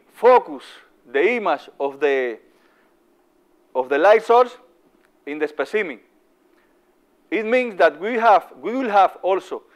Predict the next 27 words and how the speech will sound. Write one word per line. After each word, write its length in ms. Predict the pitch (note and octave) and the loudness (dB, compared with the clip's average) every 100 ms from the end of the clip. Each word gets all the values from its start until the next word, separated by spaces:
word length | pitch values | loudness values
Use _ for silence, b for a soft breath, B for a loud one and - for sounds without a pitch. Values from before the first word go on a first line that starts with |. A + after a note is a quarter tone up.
| b b b b _ _ - | b b b b _ _ -10
in 180 | D3+ D#3+ | -6 -4
the 100 | D3 | -4
C 120 | A3 | -6
C 120 | B3+ | -6
D 100 | B3+ | 0
camera 340 | A3 G3 E3+ | 4 4 2
or, 260 | C#3 C#3+ C#3+ | 0 -4 -4
or 280 | C#3 C#3 C3+ | -4 -6 -6
in 100 | C3+ | -2
the 120 | C3+ | 2
eyes, 320 | F3+ B3+ - C3+ | 4 2 -2 -8
we 140 | D#3 | -4
will 100 | F3+ | 0
have 240 | F3 E3+ - B2 | 0 0 -4 _
the 220 | B2+ D#3+ | -6 -4
image 200 | G#3+ E3 - b b b _ - | -4 -8 -10 b b b _ -20
of 120 | A#2+ | -12
the 100 | B2 | -12
specimen, 640 | - A#2+ F3+ A#3+ B3 A#3+ b b _ | -10 -8 -4 -4 -4 -8 b b _
but 180 | C#3+ - | 0 2
also 300 | B3 F#3+ F#3+ | 0 0 0
the 200 | D#3 G3+ | 0 0
image 220 | G#3+ F#3 - | -2 -6 -8
of 140 | C3+ C3 | -10 -6
the 100 | C#3 | 0
light 240 | D3+ D3+ | 0 0
source. 280 | - F#3 | 0 0